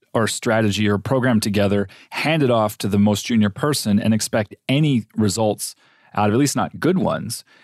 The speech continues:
And in some cases, particularly when the very nature of the platform allows for the incredibly rapid spread because of how simple it is, uh, the, the hearting, the like, the retweet,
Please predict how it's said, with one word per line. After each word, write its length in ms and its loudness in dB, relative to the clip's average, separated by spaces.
And 160 2
in 80 4
some 240 0
cases, 640 -2
particularly 640 0
when 500 4
the 120 0
very 280 2
nature 360 2
of 60 0
the 140 0
platform 880 0
allows 720 2
for 340 2
the 280 0
incredibly 1080 0
rapid 800 0
spread 640 0
because 440 0
of 200 -4
how 200 0
simple 500 -2
it 100 2
is, 300 2
uh, 80 -2
the, 420 0
the 200 0
hearting, 500 0
the 160 0
like, 400 0
the 100 0
retweet, 600 0